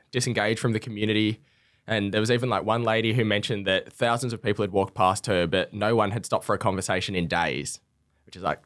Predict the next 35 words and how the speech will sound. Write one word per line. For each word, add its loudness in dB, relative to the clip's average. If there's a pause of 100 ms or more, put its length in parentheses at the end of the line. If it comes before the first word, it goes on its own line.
(140)
pretty 4
baffling. -4 (680)
Um, 0
so 0
from 2
there, 4 (100)
we -10
took -12
out 0
an 0
outreach 0
team 2
and -10
then 2
another 2
outreach 0
team. 2
And -4
now 2
Mobilise 2
has 2
evolved 2
to -2
have 0 (300)
a -10
number 2
of -2
outreach 2
teams 0
going 2
out 0
monthly 0
across 0
capital -2
cities 2